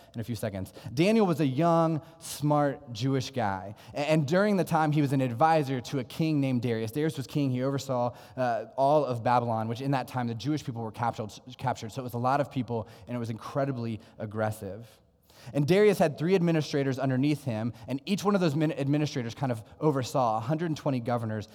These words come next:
in this land. These administrators were incredibly powerful people, and Daniel was one of those administrators.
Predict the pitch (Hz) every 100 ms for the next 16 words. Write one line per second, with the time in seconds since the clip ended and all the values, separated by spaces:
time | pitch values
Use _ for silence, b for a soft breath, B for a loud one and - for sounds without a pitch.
0 | B B 120 117 113 - 104 92 104 104
1 | _ _ _ _ _ _ _ _ _ _
2 | 139 151 139 175 180 160 143 131 110 120
3 | 120 123 - - 151 160 156 131 123 110
4 | B B - 113 113 104 107 - 143 -
5 | 101 95 95 107 - _ _ _ _ _
6 | _ _ - 113 104 143 160 139 110 104
7 | 101 B B 113 113 107 139 139 123 113
8 | 107 107 101 - 90 85 82 87 -